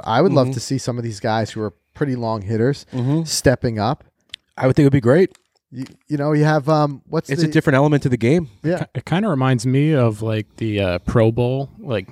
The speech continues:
Speaker 3: during the Pro Bowl week, they have all these fun challenges for
Speaker 1: Yeah.
Speaker 3: the N F L players. I think during the championship weekend, like, it should be something kinda like that, you know? Do these fun challenges, like,
Speaker 2: It'd be, yeah.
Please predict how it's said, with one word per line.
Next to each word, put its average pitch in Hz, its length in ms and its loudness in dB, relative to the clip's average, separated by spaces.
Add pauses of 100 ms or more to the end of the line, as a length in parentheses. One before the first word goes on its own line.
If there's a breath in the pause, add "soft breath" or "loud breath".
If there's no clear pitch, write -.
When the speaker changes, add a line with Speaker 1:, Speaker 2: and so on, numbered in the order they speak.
(140)
Speaker 3:
during 127 300 2
the 117 180 -2
Pro 117 300 2
Bowl 117 300 2
week, 127 280 2
they 107 160 0
have 104 260 -2
all 104 140 -2
these 101 380 -4
fun 101 340 -4
challenges 104 680 -4
for 285 40 0
Speaker 1:
Yeah. 302 180 4
Speaker 3:
the 107 60 2
N 107 120 0
F 104 120 -4
L 107 160 0
players. 131 480 0
I 139 140 -2
think 175 340 0
during 135 240 4
the 123 80 2
championship 127 840 0
weekend, 113 680 -2
like, - 200 -10
it 120 140 -2
should 135 260 -2
be 135 160 0
something 139 440 -4
kinda 170 320 -4
like 185 240 -2
that, 151 340 0
you 113 100 -2
know? 120 220 4
Do 165 240 2
these 180 240 0
fun 123 300 2
challenges, 113 720 -2
like, 110 320 -6
Speaker 2:
It'd 101 100 -2
be, 104 200 0
yeah. 113 260 2